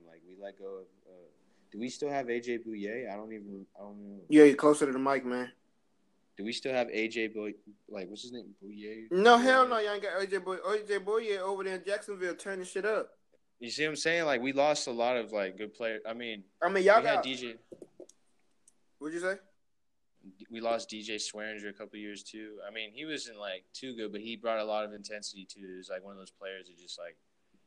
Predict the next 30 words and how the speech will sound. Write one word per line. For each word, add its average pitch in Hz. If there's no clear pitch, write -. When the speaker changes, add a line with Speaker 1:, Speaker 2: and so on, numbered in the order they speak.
Speaker 1:
he 104
was 98
able 98
to, 95
like, 95
he 110
was 98
a 90
loud 104
talker, 101
so, -
you 92
know, 92
he 90
just 87
kinda 90
gave 87
us 87
that 87
edge 85
as 85
well. 87
But 87
he's 95
not, -
now 95
he's 101
with 90
the, 87
uh, 82